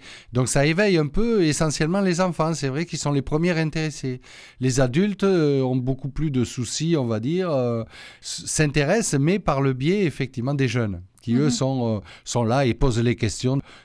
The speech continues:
Speaker 1: des questions, euh, essentielles, hein, de, de, de, de, de ce qui, du, du, du monde qui nous entoure, du
Speaker 2: Un
Speaker 1: coup.
Speaker 2: exemple, peut-être ?
Speaker 1: Ah ben, c'est, euh, à quoi sert la Lune ? À quoi sert le Soleil ? Euh,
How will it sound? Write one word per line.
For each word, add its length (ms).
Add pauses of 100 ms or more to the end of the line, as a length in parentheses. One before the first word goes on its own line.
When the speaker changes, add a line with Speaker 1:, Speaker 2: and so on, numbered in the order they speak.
Speaker 1:
des 120
questions, 540
euh, 220
essentielles, 600
hein, 160
de, 160
de, 360
de, 400
de, 160
de 220
ce 100
qui, 240
du, 220
du, 220
du 160
monde 260
qui 140
nous 180
entoure, 400
du 80
Speaker 2:
Un 40
Speaker 1:
coup. 60
Speaker 2:
exemple, 460
peut-être ? 400 (800)
Speaker 1:
Ah 120
ben, 300
c'est, 300
euh, 200
à 100
quoi 160
sert 440
la 100
Lune ? 280
À 240
quoi 180
sert 260
le 100
Soleil ? 540
Euh, 300